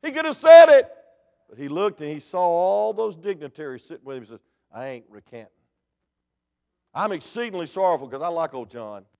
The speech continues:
and he's a good man, he's a just man, he's a great preacher. "But I ain't gonna change my oath." And I wanna tell you what that is. That's the third sin in, in the list.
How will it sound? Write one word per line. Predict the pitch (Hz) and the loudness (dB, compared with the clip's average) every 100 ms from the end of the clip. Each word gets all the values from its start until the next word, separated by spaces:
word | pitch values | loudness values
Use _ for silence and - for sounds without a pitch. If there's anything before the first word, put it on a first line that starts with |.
| _ _ _ | _ _ _
and | 127 | -20
he's | 160 | -20
a | 113 | -18
good | 131 160 | -14 -14
man, | 143 151 139 | -12 -14 -14
he's | 151 | -18
a | 139 | -20
just | - 151 135 | -12 -12 -12
man, | 139 135 _ - | -18 -18 _ -14
he's | 151 | -14
a | 107 | -14
great | 90 127 131 | -14 -14 -14
preacher. | - 101 _ _ _ _ _ _ _ _ _ _ _ _ _ _ _ _ _ _ _ _ _ _ _ _ _ _ _ _ | -20 -20 _ _ _ _ _ _ _ _ _ _ _ _ _ _ _ _ _ _ _ _ _ _ _ _ _ _ _ _
"But | 92 92 | _ -20
I | 104 | -18
ain't | 107 101 _ _ _ _ _ _ _ _ _ _ _ _ | -18 -20 _ _ _ _ _ _ _ _ _ _ _ _
gonna | 95 92 87 _ | -20 -20 _ _
change | - 95 98 87 | -20 -20 _ _
my | 92 90 92 _ _ | _ -20 _ _ _
oath." | 95 95 _ _ _ _ _ _ _ _ _ _ _ _ | _ _ _ _ _ _ _ _ _ _ _ _ _ _
And | 113 | -20
I | |
wanna | 123 107 | -20 -20
tell | 127 | -18
you | 113 | -16
what | 120 | -18
that | 123 120 | -16 -20
is. | 98 90 | -20 -20
That's | 107 - | -20 -20
the | _ | _
third | - 127 101 | -20 -18 -18
sin | - 101 95 90 | -20 -20 -20 _
in, | 98 107 | _ _
in | 95 | _
the | |
list. | 90 90 85 _ | _ _ _ _